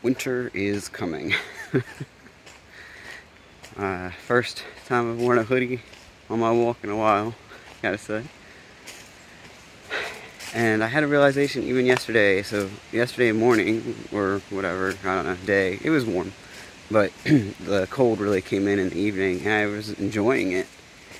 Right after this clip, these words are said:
And I realized that I haven't really enjoyed fall because of winter. Now, I've always known that. Like, I've said for a long time, if, you know, fall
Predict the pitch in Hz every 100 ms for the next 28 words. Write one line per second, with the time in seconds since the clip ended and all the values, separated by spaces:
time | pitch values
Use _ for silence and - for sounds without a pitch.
0 | - - 110 107 107 135 285 95 98 101
1 | 107 120 131 - 113 117 120 - 127 143
2 | 190 247 160 170 151 139 123 135 127 123
3 | - - 131 127 120 120 110 117 - 117
4 | 107 98 101 110 - 85 - - 110 107
5 | 147 190 131 127 104 76 82 95 98 -
6 | - - - - 113 - 143 127 110 107
7 | 101 110 95 90 92 - - - - -
8 | - - - - - - 110 107 - -
9 | - - - - - - - - 104 90
10 | - - - 117 113 117 110 113